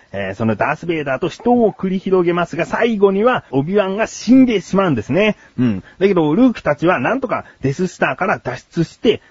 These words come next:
で、その追ってきたデススターと再び戦い、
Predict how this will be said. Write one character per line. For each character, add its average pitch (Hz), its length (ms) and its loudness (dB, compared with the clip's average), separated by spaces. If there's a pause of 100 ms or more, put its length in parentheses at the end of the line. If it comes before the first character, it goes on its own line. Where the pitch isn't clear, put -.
で、 165 260 0
そ 160 120 0
の 156 160 -2
追 160 60 2
っ - 40 -10
て 269 200 0
き - 80 -10
た - 140 -8
デ 135 140 -6
ス 175 200 -6
ス - 120 -20
タ 143 220 -2
ー - 20 -10
と - 180 2 (180)
再 226 280 -6
び 180 100 -10
戦 143 180 -12 (280)
い、 87 100 -12